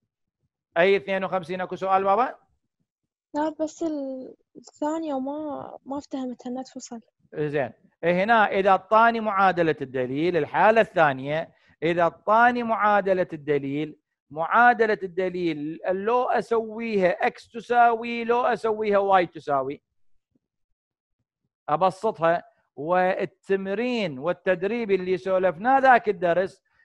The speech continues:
Speaker 1: نستخرج البؤرة بعكس الإشارة. إذا عندي دليل أستخرج البؤرة وبعدين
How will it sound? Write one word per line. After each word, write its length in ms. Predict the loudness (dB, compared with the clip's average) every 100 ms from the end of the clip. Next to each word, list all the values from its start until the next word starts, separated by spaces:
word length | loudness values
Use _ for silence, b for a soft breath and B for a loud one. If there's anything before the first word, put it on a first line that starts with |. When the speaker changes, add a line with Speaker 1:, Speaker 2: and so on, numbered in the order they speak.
| _
Speaker 1:
نستخرج 760 | -10 -10 _ -2 0 -2 -2
البؤرة 540 | -4 -4 -2 0 2 2
بعكس 440 | 2 0 0 -2
الإشارة. 640 | -4 -2 0 2 2 -2 -6 _ _
إذا 200 | -4 0
عندي 380 | 0 0 -4 -2
دليل 480 | 2 2 0 -4 -6 _ _ _
أستخرج 600 | 0 0 0 0 0 0
البؤرة 580 | -2 -2 -2 2 2 0
وبعدين 920 | -2 0 2 2 2 0 -2 -4 -4